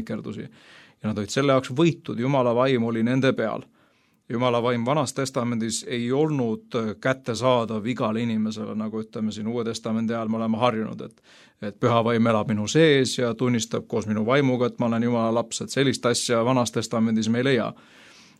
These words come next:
Äh, Johannese seitsmendas peatükis, äh, kolmkümmend seitse kuni kolmkümmend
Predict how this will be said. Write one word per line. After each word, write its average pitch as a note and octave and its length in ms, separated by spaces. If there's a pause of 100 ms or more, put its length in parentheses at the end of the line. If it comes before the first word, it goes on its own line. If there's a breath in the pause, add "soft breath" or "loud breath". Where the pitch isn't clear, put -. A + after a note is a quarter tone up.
(100)
Äh, A2 180
Johannese G#2+ 380
seitsmendas A2+ 480
peatükis, A2+ 580
äh, G#2+ 180
kolmkümmend A2 360
seitse A#2 320
kuni A2 180
kolmkümmend A2 400